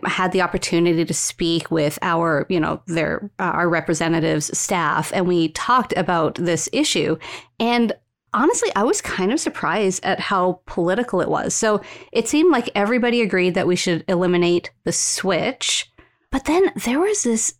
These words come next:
point of contention almost about whether it should be permanent standard time versus permanent daylight saving time. So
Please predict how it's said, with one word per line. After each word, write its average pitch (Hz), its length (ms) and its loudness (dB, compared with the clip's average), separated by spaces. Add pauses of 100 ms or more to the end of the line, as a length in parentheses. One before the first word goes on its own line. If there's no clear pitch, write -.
(100)
point 302 340 0
of 202 120 -4
contention 208 840 0
almost 170 480 0
about 175 380 0 (280)
whether 202 200 2
it 208 80 -2
should 202 100 2
be 180 60 4
permanent 165 340 2
standard 302 320 2
time 277 400 2
versus 185 280 0
permanent 185 400 2
daylight 170 440 0
saving 208 500 2
time. - 260 -2
So 196 280 0